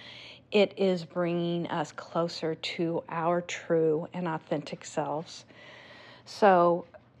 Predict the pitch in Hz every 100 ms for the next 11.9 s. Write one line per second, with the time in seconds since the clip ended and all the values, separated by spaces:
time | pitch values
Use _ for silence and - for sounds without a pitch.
0 | - - 226 214 208 - 180 170 160 160
1 | 156 - 175 175 185 180 175 170 165 165
2 | 165 156 156 156 - - 180 175 - 175
3 | - 175 160 165 165 170 - - - _
4 | - - - - - _ _ _ _ _
5 | - 156 175 143 127 - 175 165 160 160
6 | 165 143 143 131 160 - - 175 170 165
7 | 165 165 - 175 160 160 170 165 170 165
8 | - 175 170 165 165 165 156 156 - -
9 | - - - - - - 233 208 196 -
10 | - 180 175 170 165 160 160 165 - 170
11 | 170 170 160 - 165 - 165 151